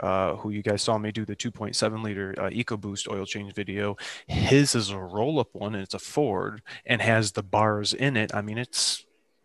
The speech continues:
pretty slick, and it's like, I, I, do I get it? Tell me what you guys think. Should we get a tonneau cover for the,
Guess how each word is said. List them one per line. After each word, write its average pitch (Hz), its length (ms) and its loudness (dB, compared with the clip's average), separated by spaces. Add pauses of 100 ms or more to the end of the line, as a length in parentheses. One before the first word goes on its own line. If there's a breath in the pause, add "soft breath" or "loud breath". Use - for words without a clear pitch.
(100)
pretty 113 260 2
slick, 104 540 4
and 101 100 0
it's - 160 -6
like, - 320 -2
I, - 80 -6 (460)
I, - 40 -8 (260)
do 139 140 4
I 147 100 4
get 143 160 4
it? 110 80 -2
Tell 208 120 6
me 220 80 2
what 190 140 4
you 123 60 0
guys 98 220 2
think. - 200 -8
Should - 220 2
we 185 100 -2
get 175 160 0
a 160 40 -2
tonneau 156 240 0
cover 147 280 -4
for 131 400 -2
the, - 140 -12